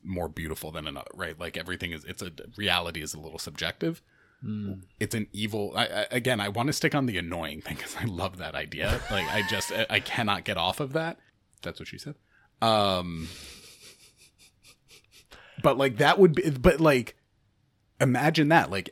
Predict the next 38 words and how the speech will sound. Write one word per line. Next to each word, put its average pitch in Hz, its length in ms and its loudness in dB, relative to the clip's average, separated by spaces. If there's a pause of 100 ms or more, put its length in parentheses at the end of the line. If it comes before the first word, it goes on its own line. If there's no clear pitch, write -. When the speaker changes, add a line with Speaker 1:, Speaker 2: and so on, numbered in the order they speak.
(100)
Speaker 1:
every 139 300 4
single 139 320 4
time 127 320 2
you 123 200 -4
say 104 320 -4
something 165 480 0
that - 200 -2
could 165 240 0
potentially 165 520 2
be 143 240 -4 (440)
taken 143 300 2
as 131 120 4
a 139 40 6
dirty 139 260 6
remark, 139 340 4
there's 120 180 4
a 131 40 4
voice 113 480 2
out 117 160 -4
of 110 80 -4
nowhere 117 300 -4
that 92 160 -6
just 92 200 -8
goes, 95 200 -6
"That's - 260 -12
what - 120 -16
she - 140 -12
said." - 840 -12
Speaker 2:
<laughs> 719 1500 -8
I 135 80 -2
think 170 160 0
this 196 180 2
was 127 160 0
evil 117 360 0
and 87 100 -4
not 101 180 -2 (140)
totally 107 380 4
great. 98 400 2